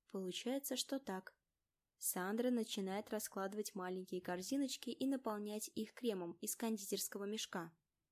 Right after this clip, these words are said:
«А как ты здесь оказалась? Или ты не всегда мечтала стать кондитером и покорить Париж своим талантом?»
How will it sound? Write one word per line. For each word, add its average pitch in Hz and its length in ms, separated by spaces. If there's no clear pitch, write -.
«А 190 160
как 254 220
ты 226 120
здесь 196 240
оказалась? 180 720
Или 208 220
ты 214 160
не 214 120
всегда 240 340
мечтала 180 480
стать 180 280
кондитером 196 600
и 196 160
покорить 190 500
Париж 190 380
своим 190 260
талантом?» 170 600